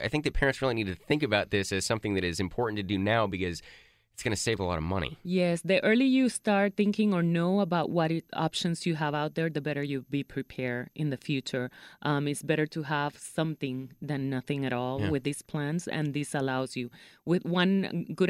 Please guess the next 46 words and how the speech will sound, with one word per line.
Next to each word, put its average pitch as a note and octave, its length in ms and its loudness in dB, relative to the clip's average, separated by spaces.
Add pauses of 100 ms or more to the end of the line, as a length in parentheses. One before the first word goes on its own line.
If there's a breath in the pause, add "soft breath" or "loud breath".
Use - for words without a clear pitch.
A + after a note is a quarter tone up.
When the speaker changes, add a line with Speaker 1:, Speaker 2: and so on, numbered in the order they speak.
(100)
Speaker 2:
aspect E3+ 320 -2
of E3 100 0
the D3+ 80 0
plan D#3 260 -2
is D#3+ 120 -6
that C#3 180 -2
anyone E3+ 400 2
can D#3+ 180 -2
contribute D#3 580 -2
to G3+ 60 0
the G3 200 0
account, G#3 300 2
so - 120 -6
you D#3+ 160 0
can F3 140 -2
have F3 160 -2
family D3 440 -2
and C#3+ 160 -4
friends C#3+ 280 -4 (100)
help D3+ 180 -6
you C#3 140 -4
out. B2 300 -6 (320 soft breath)
At D#3+ 100 -2
the E3 80 4
beginning, D3+ 460 0
if C3+ 180 -4
I D3+ 140 -2
know C#3+ 220 -4 (100)
family C#3+ 420 0
with C#3 160 -6
young C#3+ 200 0
kids, C#3 320 -4 (100)
they're C3 260 -8
kind C#3+ 100 -8
of C3+ 80 -10
struggling C#3 560 -4 (400 soft breath)
with, C#3 300 0
um, B2+ 640 -2
everything D3 400 -2
that's B2+ 260 -8
going D3 160 0
on C#3+ 160 -4
with C3 140 -4
their B2+ 100 -2 (120)
new D3 60 0
families. C3 640 -2